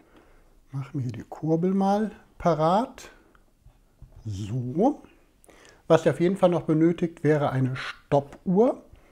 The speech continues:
Film liegt drin, Chemikalienpack liegt auch drin. Beides hat ungefähr Raumtemperatur. Jetzt wird der Chemikalienpack geöffnet, indem diese Lasche hier runtergedrückt wird. Wopp. Jetzt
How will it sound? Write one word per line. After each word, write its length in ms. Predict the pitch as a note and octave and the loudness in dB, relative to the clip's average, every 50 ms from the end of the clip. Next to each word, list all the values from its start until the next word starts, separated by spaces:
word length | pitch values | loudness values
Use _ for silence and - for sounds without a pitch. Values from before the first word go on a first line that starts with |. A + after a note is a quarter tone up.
| _ _ _ _ _ _ _ _ - | _ _ _ _ _ _ _ _ -12
Film 400 | - - - G3+ G3+ G#3+ G#3 G3+ | -12 0 6 8 8 8 6 4
liegt 240 | F#3 F#3+ F3+ - - | 2 0 0 -2 -2
drin, 400 | F3+ F#3 G3 A3+ B3+ C4+ C4+ - - - _ _ _ _ | 0 2 2 2 0 -2 -2 -6 -14 -20 _ _ _ _
Chemikalienpack 1120 | _ - - E3 E3+ E3 D#3+ E3 - E3+ E3 E3+ E3+ E3+ - - - D#3+ D#3 - - - - - - _ _ _ _ _ _ | _ -2 0 2 4 4 4 4 4 4 4 4 0 -4 -4 0 0 0 0 0 -4 -14 -20 -20 -20 _ _ _ _ _ _
liegt 240 | C#3 C3+ C3+ - - | 0 0 0 0 2
auch 280 | - E3+ F3+ F3 - | 6 6 6 4 2
drin. 480 | - - F3 F#3+ G#3 A#3 A#3+ A#3 A3+ - - - _ | -2 0 2 2 2 2 0 0 -2 -6 -14 -20 _
Beides 460 | - C#3+ D3 E3 F#3 F#3 G3+ G3 - - | 4 6 6 6 6 4 2 -2 0 -2
hat 140 | E3 D#3+ | -4 -2
ungefähr 360 | - D3 D3 D3 C#3+ - D3 B2 | 0 -2 -2 -2 -2 -2 -2 0
Raumtemperatur. 1000 | C3 D3+ G3 G#3 - - E3 D3 D#3 D3 C#3 D3+ D3 - E3+ E3+ G3 B3+ C#4+ - - - - - - - _ _ _ | 0 0 0 0 -2 -2 -2 0 0 -2 -2 -2 -4 -2 2 2 2 2 0 -4 -12 -20 -20 -20 -20 -20 _ _ _
Jetzt 180 | E3+ D#3+ - - | -2 -2 2 2
wird 160 | G3 G3 G3 | 0 2 4
der 180 | G3 F#3+ F3+ E3+ | 4 4 4 4
Chemikalienpack 960 | - - F3 E3+ D#3+ D3 - D#3+ E3 E3+ F#3 F#3 F#3 - - E3+ E3+ E3+ - | 2 -2 -2 -2 -2 0 2 2 2 2 2 -2 -4 0 2 2 2 2 2
geöffnet, 680 | - D3 E3+ G3+ G3 G3 - D3+ D#3+ A#3+ B3 - - - - - - _ _ - _ | 0 2 4 2 2 2 2 4 4 4 2 0 -8 -20 -20 -20 -20 _ _ -10 _
indem 540 | - D#3+ D3+ D#3 F3+ F#3+ F#3+ F#3+ G3 G3 F#3+ - - - - | 0 0 2 4 4 4 4 4 2 0 -2 -8 -16 -6 -2
diese 180 | F#3+ G3+ G3 F#3+ | -2 0 2 2
Lasche 320 | E3+ E3+ F#3 F#3 - F#3+ | 2 2 2 2 0 -2
hier 160 | D#3+ D#3 D#3+ | 0 2 2
runtergedrückt 880 | C#3+ C3+ D#3+ G3 F#3+ - F3 D3 C3+ C3 B2+ A#2 C3+ C3 C#3 C3+ - - | 4 4 4 2 4 4 2 4 4 2 0 0 0 0 0 0 -2 -6
wird. 240 | B2 A#2+ - - - - - - - - - - - - - - _ _ | -6 -6 -6 -6 -6 -8 -4 -2 -2 -4 -4 -10 -18 -20 -20 -20 _ _
Wopp. 420 | - A2+ B2 D3+ D3 B2+ - - - - - - _ - - _ _ _ _ _ _ _ _ _ _ _ - - - - - - - _ _ _ _ | -16 0 4 6 6 6 4 -4 -18 -18 -20 -20 _ -20 -20 _ _ _ _ _ _ _ _ _ _ _ -16 -16 -16 -16 -20 -20 -20 _ _ _ _
Jetzt 400 | - C#3+ C3+ C#3 - - - - | -6 -4 -4 -6 -10 -18 -20 -20